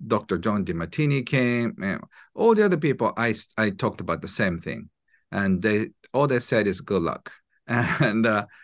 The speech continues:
when Janet Attwood, who is founder of, uh, The Passion Test and Self-Love, I talked about my English book.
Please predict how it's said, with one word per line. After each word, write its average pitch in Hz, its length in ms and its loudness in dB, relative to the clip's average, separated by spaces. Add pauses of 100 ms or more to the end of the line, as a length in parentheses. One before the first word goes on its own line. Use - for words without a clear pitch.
(280)
when 113 280 2
Janet 156 540 0
Attwood, 90 640 -4 (280)
who 95 200 2
is 87 180 -4
founder 117 440 0
of, 82 360 -2
uh, 82 140 -8
The - 120 -12
Passion 123 380 -4
Test 120 360 -2
and 80 160 -8
Self-Love, 104 720 0 (500)
I 101 140 0
talked 110 360 -2
about 95 340 -2
my 90 240 -2
English 87 300 -6
book. - 300 -14